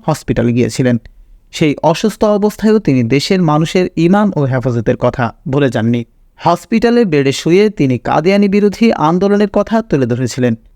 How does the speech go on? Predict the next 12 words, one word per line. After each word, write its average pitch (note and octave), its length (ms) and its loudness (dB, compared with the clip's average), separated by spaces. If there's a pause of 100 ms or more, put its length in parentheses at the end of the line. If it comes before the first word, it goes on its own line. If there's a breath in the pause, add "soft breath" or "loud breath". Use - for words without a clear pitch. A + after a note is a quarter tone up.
(120)
কাদিয়ানি G3 400 2
সম্প্রদায় A3 500 0
যারা C3+ 220 0
মুসলিমদের F#3+ 560 0 (100)
ঈমান G3 280 2
নিয়ে A3 260 2
ছিনিমিনি C3 420 0
খেলছে, F3 480 0
তাদের B2 260 0 (100)
অমুসলিম F3+ 480 0
ঘোষণা F#3 320 0
করার G3+ 240 0